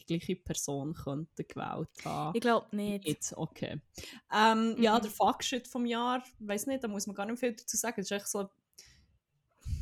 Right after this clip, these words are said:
Speaker 1: die mühsamste Person oder die Person, die am meisten, oder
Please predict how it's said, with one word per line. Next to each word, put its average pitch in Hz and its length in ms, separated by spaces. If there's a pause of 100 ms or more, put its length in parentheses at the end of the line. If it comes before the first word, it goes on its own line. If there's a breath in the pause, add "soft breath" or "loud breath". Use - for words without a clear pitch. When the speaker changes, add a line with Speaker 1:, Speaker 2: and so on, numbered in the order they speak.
(440 loud breath)
Speaker 1:
die 220 80
mühsamste 226 840 (840)
Person 202 460
oder 190 100
die - 100
Person, 214 340
die 214 80
am 196 160
meisten, 202 420
oder 185 140